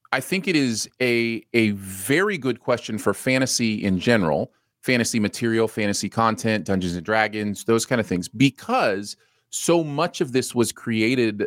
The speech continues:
by men, and so much of the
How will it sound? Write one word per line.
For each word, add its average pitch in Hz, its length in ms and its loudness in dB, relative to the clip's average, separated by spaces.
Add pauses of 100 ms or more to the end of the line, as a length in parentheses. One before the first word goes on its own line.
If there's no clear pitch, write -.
by 95 300 2
men, 98 600 -2 (220)
and 113 420 0
so 127 280 0
much 131 300 -2
of 107 180 0
the 110 180 -2